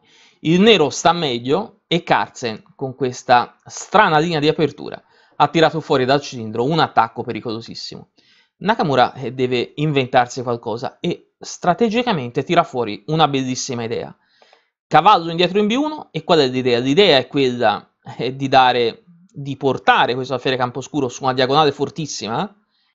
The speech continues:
e intanto di ricollocare il cavallo in D due. Ottima idea, però Carlsen ha tanti buoni modi di contrastarla.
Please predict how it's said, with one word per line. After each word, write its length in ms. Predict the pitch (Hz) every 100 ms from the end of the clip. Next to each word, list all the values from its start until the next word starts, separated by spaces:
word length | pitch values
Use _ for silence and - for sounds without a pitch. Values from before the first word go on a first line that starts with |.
| _
e 100 | -
intanto 460 | 285 285 117 117 127
di 160 | 131
ricollocare 840 | 135 196 214 220 190 185 139 107 123
il 80 |
cavallo 420 | 185 220 - 107 120
in 100 | 120
D 100 | 120
due. 380 | 120 - - _ _ _ _ _
Ottima 400 | - 226 226 233
idea, 400 | 254 277 302 294 _ _
però 280 | - 220 127
Carlsen 640 | - 107 - - 104 104 _
ha 180 | 127 - _
tanti 460 | - 208 233 196 170
buoni 280 | 151 180 208
modi 280 | 131 104 98
di 100 | 123
contrastarla. 880 | 113 117 113 - - - - -